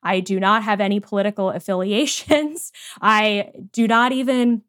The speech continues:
worry or think about politics. That is not my purpose. That is not part of my work. My work is to be a leader,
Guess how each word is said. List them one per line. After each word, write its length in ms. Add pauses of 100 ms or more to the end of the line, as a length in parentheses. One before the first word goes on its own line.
(260)
worry 400
or 120
think 260
about 280
politics. 640
That 140
is 160
not 200
my 140
purpose. 540
That 140
is 140
not 240
part 220
of 120
my 160
work. 400 (380)
My 200
work 320
is 180
to 140
be 280
a 60
leader, 800